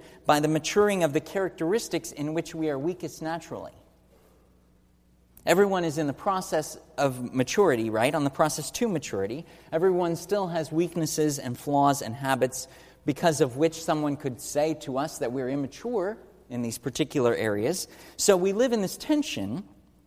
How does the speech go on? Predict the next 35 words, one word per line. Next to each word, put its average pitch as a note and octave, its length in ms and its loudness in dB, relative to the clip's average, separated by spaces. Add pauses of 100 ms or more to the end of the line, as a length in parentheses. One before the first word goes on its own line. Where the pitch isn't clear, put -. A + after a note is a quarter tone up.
(880)
in D#3 100 -2
which F3+ 220 -2
the F3 80 -2
Spirit A3+ 480 2
dwells G3 400 4
in G3+ 120 -2
us F3+ 200 -2
immediately, D#3+ 880 -2 (760)
but C#3+ 140 4
the E3 80 -2
Spirit F#3+ 440 4
works G#3 360 2
in D#3 120 2
us C#3+ 160 0
sometimes E3 800 -6 (200)
seeming E3+ 540 -4
in D3 60 -8
a D#3 60 -2
way D#3+ 220 -2
that F3+ 160 -6
seems F#3 240 -8
slow, A#3 480 -10 (560)
in B2+ 80 -8
a - 20 -2
way D3 100 0
that D#3 160 -4
seems D#3+ 240 -8
halting, G3 480 -4
particularly F3 840 -4
in D3+ 100 -4
the D3+ 140 -6
areas D#3+ 340 -6
where C#3+ 140 -6
we're A#2 120 -8
weak. C#3 540 -10